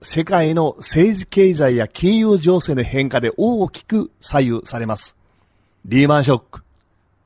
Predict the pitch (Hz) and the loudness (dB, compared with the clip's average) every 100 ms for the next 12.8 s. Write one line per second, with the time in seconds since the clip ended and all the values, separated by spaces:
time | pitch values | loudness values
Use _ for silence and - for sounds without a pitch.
0 | - - 147 165 151 147 _ - _ _ | -8 0 2 2 0 -6 _ -20 _ _
1 | _ _ _ _ _ - 180 - 294 294 | _ _ _ _ _ -2 -2 2 0 0
2 | - 147 135 139 127 127 - _ _ - | -4 -4 -2 -2 0 -2 -4 _ _ -6
3 | 135 190 196 196 175 151 139 135 110 - | 0 0 0 -2 -4 -2 -2 -2 -6 -6
4 | 156 214 - 165 131 117 - 117 - _ | -2 -2 -2 -2 -2 -4 -6 -10 -10 _
5 | _ _ _ - 202 240 165 - 190 156 | _ _ _ 0 2 2 -2 -4 -4 -2
6 | - 156 147 175 - 117 120 - 113 170 | -4 -2 -2 -4 -8 -6 -6 -4 -4 -4
7 | 156 - - 117 104 - - _ _ _ | -4 -8 -8 -6 -6 -10 -18 _ _ _
8 | _ _ _ _ - 135 143 143 135 127 | _ _ _ _ -4 0 0 2 2 2
9 | - - 175 170 151 - 147 - - 214 | -2 0 2 2 0 0 0 -2 0 2
10 | 202 196 190 - 143 120 151 139 135 139 | 4 4 2 0 -4 0 0 2 2 0
11 | 143 - - 160 214 202 190 196 156 _ | -2 -4 0 2 2 2 2 2 0 _
12 | _ - 127 131 123 117 113 | _ -4 0 2 2 2 0